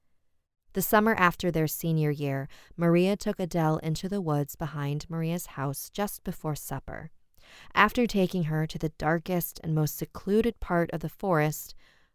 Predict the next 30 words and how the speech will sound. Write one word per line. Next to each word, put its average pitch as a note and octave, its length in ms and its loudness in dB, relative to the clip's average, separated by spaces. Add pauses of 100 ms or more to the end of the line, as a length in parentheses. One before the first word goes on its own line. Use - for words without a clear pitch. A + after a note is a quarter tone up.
Maria A#3+ 340 6
suggested G3 680 -2
that D3+ 100 -6
they D3 120 -2
both F3 400 -2
take F#3+ 280 -6
a - 60 -6
blood D3+ 420 0
oath C3+ 380 -6 (340)
to F3+ 120 0
promise F3+ 560 4
that F3+ 180 -4
the F3+ 80 -2
two E3+ 420 0
would D#3 160 -2
continue G3+ 560 0
to A3+ 80 2
stay F#3+ 280 -2
best E3+ 360 -2
friends D3+ 460 -2 (320)
even F3 400 2
after D#3 460 -2
death. C#3 360 -8 (840)
Adele D3+ 280 4
thought C#3+ 260 4
it C3 80 -2
was C#3+ 160 -4
a C#3+ 40 0
little D3 360 0
excessive. - 760 -6